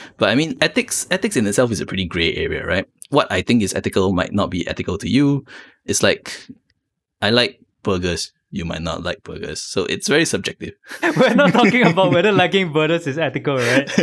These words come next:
Speaker 1: <laughs>
Speaker 2: I mean, if we were doing a, a podcast on, like, ve-, veganism, maybe,
Speaker 1: Oh.
Speaker 2: uh, then they, they would be arguing whether, you know, liking a burger is, is unethical or ethical.
Speaker 1: Well,
Speaker 2: And they say, like, "Okay, it's not the burger's fault, right? It's the patty, right? If it's meat, then it's unethical. And if it's, uh,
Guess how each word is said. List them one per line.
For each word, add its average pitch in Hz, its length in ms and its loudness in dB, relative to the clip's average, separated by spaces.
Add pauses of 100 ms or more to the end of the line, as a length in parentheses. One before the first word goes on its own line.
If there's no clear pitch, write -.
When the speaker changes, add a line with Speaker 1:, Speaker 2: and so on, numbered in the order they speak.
(420)
Speaker 1:
<laughs> - 100 -6
Speaker 2:
I 165 80 2
mean, 180 260 -2
if 165 140 -2
we 180 120 2
were 175 120 2
doing 190 220 2
a, 135 340 0
a 139 100 -2
podcast 156 420 0
on, 127 180 0
like, 113 200 -4 (220)
ve-, 127 380 -4
veganism, 131 680 -2
maybe, 113 400 -2 (120)
Speaker 1:
Oh. 269 320 0
Speaker 2:
uh, 147 100 2
then 160 220 0
they, 196 180 2
they 180 180 2
would 233 160 0
be 139 140 2
arguing 135 440 0
whether, 127 220 2
you 120 120 -2
know, 117 80 -2
liking 120 320 -2
a 120 60 2
burger 120 380 -2
is, 107 160 -6 (640)
is 139 140 -6
unethical 123 480 -2
or 107 140 -6
ethical. 104 340 -8 (280)
Speaker 1:
Well, 139 1000 4
Speaker 2:
And 170 100 4
they 185 60 2
say, 190 120 2
like, 170 200 2
"Okay, 196 260 4
it's 156 100 2
not 202 120 2
the 151 80 0
burger's 147 280 2
fault, 151 200 0
right? 139 160 0
It's 135 100 -6
the 143 60 0
patty, 127 360 0
right? 123 220 2
If 110 80 -4
it's 123 160 -4
meat, 147 180 2
then 135 140 2
it's 120 160 2
unethical. 120 420 0
And 104 180 0
if 107 100 -2
it's, 120 260 -2
uh, 110 380 0